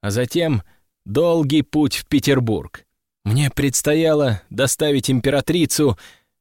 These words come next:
взять под свой полный контроль наследника престола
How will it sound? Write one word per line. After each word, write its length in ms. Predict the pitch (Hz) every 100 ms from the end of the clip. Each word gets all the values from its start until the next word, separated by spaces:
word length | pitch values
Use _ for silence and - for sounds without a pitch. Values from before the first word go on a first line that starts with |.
| _
взять 380 | 113 107 185 151
под 180 | 160 160
свой 220 | 170 180
полный 460 | - 196 185 165 156
контроль 560 | 160 151 160 160 127 - -
наследника 680 | 123 135 151 151 123 139 127
престола 680 | 151 139 - 185 160 135